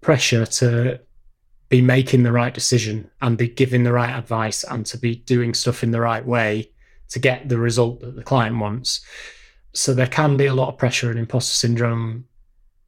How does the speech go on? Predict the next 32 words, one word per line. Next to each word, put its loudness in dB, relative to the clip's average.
stuff -4
that -6
comes 0
out. -2
Um, 0
and 2
what 2
I 0
said 0
before 2
about 0
contracting 0
and -4
things, 0
when 4
I 4
get 2
a -6
sense 0
that -8
that 0
might 0
be -4
drying 2
up 0
or -6
whatever, -2
that's 0
when 2
it's -4
like, -2
"Oh, -2